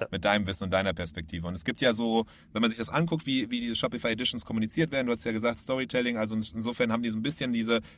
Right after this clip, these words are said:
Speaker 2: Customer Journey einmal,
Speaker 1: Mhm.
Speaker 2: äh, aufge-, aufgesplittet in sechs verschiedene Schritte, glaub ich, waren das, und dann halt eben angefangen mit irgendwie, okay, wie kriegst du Leute erstmal in den Shop rein und was, wie unterstützt dich da Shopify? Und dann halt eben, okay, wenn die im Shop sind, wie konvertierst du die,
Speaker 1: Genau.
Speaker 2: wie schließt du den Kauf ab? Und dann auch im Nachgang, wie bleibst du im Kontakt? So ein bisschen halt eben
Speaker 1: Mhm.
Speaker 2: dieser klassische Weg,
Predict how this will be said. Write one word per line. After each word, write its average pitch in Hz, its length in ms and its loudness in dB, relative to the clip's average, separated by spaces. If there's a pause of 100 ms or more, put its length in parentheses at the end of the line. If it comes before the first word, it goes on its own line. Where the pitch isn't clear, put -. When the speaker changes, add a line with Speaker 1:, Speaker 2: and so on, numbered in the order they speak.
(120)
Speaker 2:
Customer 123 360 2
Journey 131 500 0
einmal, 113 440 2
Speaker 1:
Mhm. 120 60 0
Speaker 2:
äh, 107 180 2
aufge-, 151 480 2
aufgesplittet 131 580 0
in 113 100 0
sechs 113 200 0
verschiedene 113 340 0
Schritte, 156 300 -2
glaub 127 220 2
ich, 117 100 -4
waren 120 160 2
das, 120 200 2
und 110 100 -2
dann 110 120 2
halt 110 120 0
eben 107 160 -2
angefangen 110 380 0
mit 110 120 0
irgendwie, 107 220 -2
okay, 101 240 -4
wie 104 60 -2
kriegst - 240 -8
du 107 60 -6
Leute 104 220 2
erstmal 101 280 -4
in 143 100 -4
den 147 120 -2
Shop 127 240 -2
rein 117 200 4
und 104 60 -2
was, 104 240 -4
wie 104 140 -2
unterstützt 107 360 -6
dich 107 80 -10
da 101 140 -4
Shopify? 123 520 2 (320)
Und 110 160 0
dann 117 120 4
halt 113 120 4
eben, 110 160 0
okay, 104 220 -2
wenn 107 120 2
die 107 60 2
im 101 60 -2
Shop 104 200 -2
sind, 127 220 -4
wie 110 60 -4
konvertierst 110 560 0
du 143 40 -4
die, 135 100 0
Speaker 1:
Genau. 120 80 -2
Speaker 2:
wie 110 120 0
schließt - 320 -4
du 107 40 -4
den 107 140 -2
Kauf 127 280 2
ab? 113 100 -4
Und 107 100 -4
dann 107 120 0
auch 107 120 0
im 110 100 -6
Nachgang, 110 340 0
wie 104 100 -2
bleibst 104 280 2
du 113 40 -4
im 107 60 -4
Kontakt? 113 340 2
So 127 80 -6
ein 120 40 -2
bisschen 117 220 -2
halt 110 120 2
eben 110 140 0
Speaker 1:
Mhm. 117 40 2
Speaker 2:
dieser 101 160 0
klassische 98 460 -4
Weg, 95 200 -2